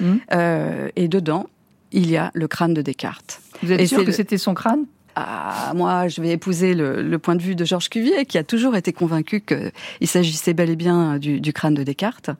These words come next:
Speaker 2: selon le fameux principe de la parcimonie, parce que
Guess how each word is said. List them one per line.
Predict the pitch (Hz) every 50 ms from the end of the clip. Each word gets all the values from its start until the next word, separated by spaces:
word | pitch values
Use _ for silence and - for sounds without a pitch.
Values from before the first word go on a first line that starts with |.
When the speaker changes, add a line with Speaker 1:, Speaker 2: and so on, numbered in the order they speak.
| - - - - - -
Speaker 2:
selon | - 190 175 175 170
le | 165 156
fameux | - 185 175 180 175
principe | - - 170 165 - 202 175
de | 175
la | 165 160 151
parcimonie, | - 156 - - - 175 170 170 175 202 247 311 - - - - - - - -
parce | 160 165 - -
que | - 170 -